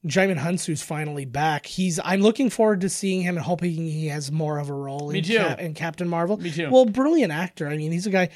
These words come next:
Speaker 1: he actually started out, his first ever role was as, like,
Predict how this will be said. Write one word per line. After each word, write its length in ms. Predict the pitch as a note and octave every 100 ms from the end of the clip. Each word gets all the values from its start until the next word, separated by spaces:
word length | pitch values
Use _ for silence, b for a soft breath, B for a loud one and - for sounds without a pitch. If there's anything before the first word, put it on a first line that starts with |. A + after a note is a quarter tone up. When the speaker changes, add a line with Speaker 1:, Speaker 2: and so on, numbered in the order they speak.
| B
Speaker 1:
he 200 | _ C4
actually 300 | C4+ - B3+
started 320 | G3 - G#3 G3+
out, 140 | F3
his 140 | E3+
first 320 | - F#3+ F#3 G#3
ever 220 | F#3 E3+
role 480 | D#3 D3+ E3 A3 _ b b b
was 460 | F3 F3 E3+ D#3+ D#3+
as, 380 | D#3 D3+ C#3+
like, 180 | E3 E3